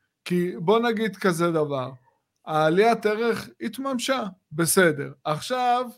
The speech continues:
אנחנו רוצים לעשות אקזיט. אנחנו מוכרים את הנכס,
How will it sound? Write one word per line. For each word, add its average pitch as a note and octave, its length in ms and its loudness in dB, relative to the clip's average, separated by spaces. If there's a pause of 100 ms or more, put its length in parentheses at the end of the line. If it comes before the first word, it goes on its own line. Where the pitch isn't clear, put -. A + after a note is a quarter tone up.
(420)
אנחנו E3 300 -4
רוצים F#3 380 0
לעשות F#3 440 -2
אקזיט. C3+ 420 -6 (600)
אנחנו D#3+ 320 -6
מוכרים G#3 440 -4
את A3 60 -4
הנכס, E3 760 -6